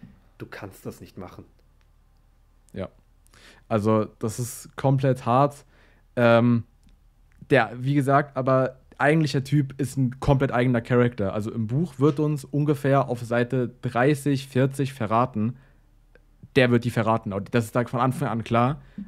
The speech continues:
Speaker 2: Also er, es wird uns direkt gesagt, er wird die verraten und die wissen's auch. Also Jessica zum Beispiel hat so ein Gefühl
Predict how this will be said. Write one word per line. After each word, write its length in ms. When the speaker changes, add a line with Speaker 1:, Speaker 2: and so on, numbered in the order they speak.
Speaker 2:
Also 160
er, 160
es 140
wird 140
uns 100
direkt 220
gesagt, 240
er 120
wird 140
die 60
verraten 540
und 160
die 100
wissen's 320
auch. 260
Also 300
Jessica 480
zum 140
Beispiel 460
hat 260
so 120
ein 100
Gefühl 580